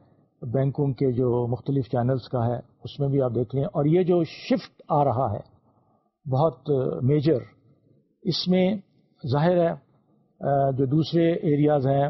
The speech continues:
فون بینکنگ کے اور ویب کے، اس کی طرف جا رہا ہے۔ تو جیسے میں نے پچھلے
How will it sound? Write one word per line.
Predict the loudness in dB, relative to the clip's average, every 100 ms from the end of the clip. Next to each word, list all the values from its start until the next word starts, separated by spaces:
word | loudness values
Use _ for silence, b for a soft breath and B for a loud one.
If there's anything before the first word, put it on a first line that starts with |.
| -4 -2
فون | 0 0
بینکنگ | 0 0 0 0
کے | 0
اور | 0
ویب | -2 -4 -4
کے، | -4
اس | -4 -6
کی | -8
طرف | -4 -2
جا | 0 0
رہا | 0 -2
ہے۔ | -4 b b b b b _
تو | -4
جیسے | -2 0
میں | 2 2
نے | 2 0 -2
پچھلے | -6 0 2 2